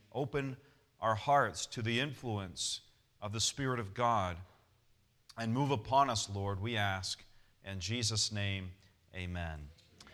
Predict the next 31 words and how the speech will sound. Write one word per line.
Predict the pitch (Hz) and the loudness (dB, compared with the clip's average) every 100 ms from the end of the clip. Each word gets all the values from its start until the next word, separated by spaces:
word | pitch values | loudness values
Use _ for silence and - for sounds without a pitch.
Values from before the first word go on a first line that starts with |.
| - - - - - | -20 -20 -20 -20 2
You | |
know, | 127 | 8
I | 143 | 8
did | 123 156 | 8 2
forget | - 143 113 139 147 | 2 0 4 4 4
to | - | 0
mention | 123 135 120 131 | 2 2 2 -2
something | 110 139 139 120 117 | 2 6 4 2 -4
before | 113 107 127 135 | -2 -2 2 2
we | 120 110 | 2 2
do | 117 123 | 2 2
get | 123 | 4
into | 123 131 113 | 2 0 0
this | 104 104 - | 2 4 2
that, | 101 110 113 110 - - - - | 4 6 6 2 -12 -20 -16 -2
I | 117 | 2
don't | 135 | 6
know | 135 | 6
if | 120 | 4
you, | 127 120 110 - 113 | 4 2 2 -2 -4
any | 127 127 | 0 2
of | 110 | 2
you | 117 | 4
noticed, | 123 127 117 - | 6 6 4 0
but | 107 | -2
we | 110 | 2
do | 120 135 | 2 2
have | 127 123 120 | 4 4 4
some | 127 104 | 0 0
friends | - 123 135 135 | -2 0 0 4
outside. | 127 127 - 139 147 123 87 | 6 6 4 8 10 10 6